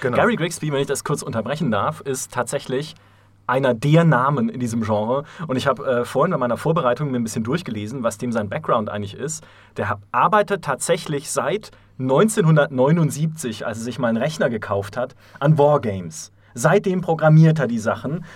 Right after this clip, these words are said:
Speaker 2: wusste aber am Anfang nicht, wie man einen Publisher kontaktiert und hat dann irgendwann Jahre später S S I,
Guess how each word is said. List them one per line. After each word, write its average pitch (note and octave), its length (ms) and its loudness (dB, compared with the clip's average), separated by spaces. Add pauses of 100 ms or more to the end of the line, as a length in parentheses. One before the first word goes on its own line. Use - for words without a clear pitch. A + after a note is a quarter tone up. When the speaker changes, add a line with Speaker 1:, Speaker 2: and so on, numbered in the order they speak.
(140)
Speaker 2:
wusste D#3+ 260 2
aber C#3+ 80 2
am B2+ 80 0
Anfang D#3+ 300 -2
nicht, F#3 120 -6
wie F3 40 -2
man C3+ 120 0
einen G#2+ 120 -4
Publisher F#3 500 0
kontaktiert A#2+ 880 -4 (300)
und B2+ 140 -4
hat C3+ 180 -2
dann F3 320 2
irgendwann E3 540 2
Jahre B2 260 2
später C3+ 460 -4
S B2+ 160 -4
S B2 180 -8
I, F3 320 -4